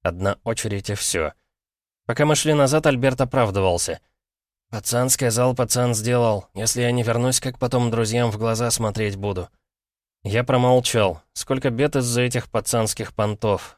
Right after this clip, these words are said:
Было и будет. Альберт вернулся в класс, мы застыли у дверей. Я, отойдя по коридору, пошептался с Ива. «Запиши себе», кивнул на блокнот.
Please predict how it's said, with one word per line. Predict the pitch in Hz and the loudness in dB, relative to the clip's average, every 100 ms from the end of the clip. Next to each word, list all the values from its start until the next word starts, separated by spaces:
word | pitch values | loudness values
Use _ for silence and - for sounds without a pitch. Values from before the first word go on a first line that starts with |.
| _ - | _ -12
Было | 85 107 107 104 | -4 -2 0 -2
и | - 98 | -4 -10
будет. | 92 95 85 80 - _ _ _ _ _ _ | -4 -4 -4 -6 -10 _ _ _ _ _ _
Альберт | 123 113 151 151 | -2 2 2 2
вернулся | 135 127 131 131 127 117 | 2 4 4 4 2 -2
в | |
класс, | - 123 107 - - | 0 2 2 0 -4
мы | 95 | -4
застыли | 95 92 - 101 | -2 -2 -2 -2
у | 95 | -2
дверей. | 92 98 92 85 - _ - | -2 -2 -2 -4 -10 _ -12
Я, | 90 117 120 | -2 0 2
отойдя | 117 107 110 | 0 0 0
по | 110 | 0
коридору, | 98 98 92 107 98 | -2 -2 0 0 0
пошептался | 90 - 87 87 85 - | -2 -4 -4 -2 -2 -2
с | 80 104 | 0 0
Ива. | 90 76 - _ _ _ _ _ _ _ - | 0 -4 -10 _ _ _ _ _ _ _ -14
«Запиши | 76 87 98 - 117 | -10 -6 -4 -2 0
себе», | 117 98 90 - _ _ - | 0 -2 -4 -6 _ _ -6
кивнул | 87 87 85 | -2 0 0
на | 85 | -2
блокнот. | 85 85 90 85 - | -2 -2 -4 -4 -6